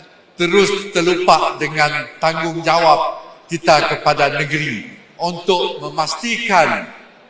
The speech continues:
kejayaan dan glory dibawa balik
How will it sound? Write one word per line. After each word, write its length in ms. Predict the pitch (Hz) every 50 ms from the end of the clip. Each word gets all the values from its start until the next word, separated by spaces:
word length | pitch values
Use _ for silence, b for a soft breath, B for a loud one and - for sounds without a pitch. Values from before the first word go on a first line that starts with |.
| _ -
kejayaan 800 | 165 156 151 160 165 160 165 160 147 165 160 156 156 156 156 156
dan 240 | 151 151 147 143 147
glory 720 | 151 180 180 190 202 190 202 185 165 123 - - - - - -
dibawa 560 | 139 143 135 139 143 151 156 156 151 151 151
balik 480 | 139 139 147 151 151 139 - - - -